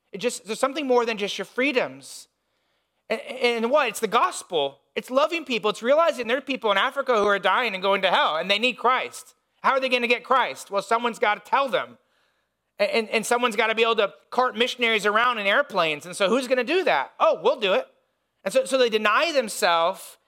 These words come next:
and, and they go there, and they give sacrificially for the gospel. I mean, just think about some of the things that mi-, missionaries deny themselves of. It's foods. It's a level of health care. It's the comforts of America.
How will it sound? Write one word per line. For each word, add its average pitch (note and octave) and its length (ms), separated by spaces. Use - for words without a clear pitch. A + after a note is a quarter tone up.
and, A3 100
and A3 140
they A3 80
go C4 400
there, F3 480
and E3 80
they D#3+ 80
give F3+ 460
sacrificially E3 920
for C#3 420
the D3 80
gospel. C#3+ 760
I G3 60
mean, A3+ 120
just A3 160
think A#3+ 140
about A3+ 220
some G#3 160
of G3 60
the F3+ 80
things F#3+ 340
that D3 200
mi-, D#3+ 220
missionaries F3 500
deny D3 360
themselves F3 480
of. E3 280
It's C#3 320
foods. G#3 760
It's F#3 220
a E3+ 100
level F#3+ 320
of F3 100
health F3+ 460
care. A#3 460
It's F3 140
the F#3 80
comforts A3 400
of G3+ 120
America. G#3+ 840